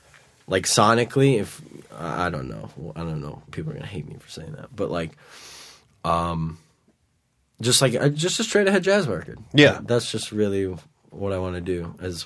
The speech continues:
Speaker 1: as one of the things.
Speaker 2: Yeah, that was
Speaker 1: You
Speaker 2: four
Speaker 1: know?
Speaker 2: records. You're right. <laughs> That's a lot.
Speaker 1: So, I don't know.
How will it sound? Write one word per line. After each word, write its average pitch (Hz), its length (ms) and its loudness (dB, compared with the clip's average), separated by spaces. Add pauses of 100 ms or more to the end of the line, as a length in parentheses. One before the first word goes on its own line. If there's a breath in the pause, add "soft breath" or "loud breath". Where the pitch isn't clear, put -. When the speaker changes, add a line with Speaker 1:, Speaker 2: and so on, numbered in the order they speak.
Speaker 1:
as 101 180 0
one 123 280 10
of 104 140 0
the 101 80 0
things. - 640 -6 (580 soft breath)
Speaker 2:
Yeah, 113 100 6
that 110 120 8
was 101 140 2
Speaker 1:
You 87 80 -6
Speaker 2:
four 117 220 6
Speaker 1:
know? 95 60 4
Speaker 2:
records. 92 420 -2
You're 98 120 4
right. 92 160 4
<laughs> 127 280 4
That's 220 220 6
a 233 80 0
lot. 202 180 4
Speaker 1:
So, 95 260 0
I 127 120 4
don't 139 160 8
know. 90 140 0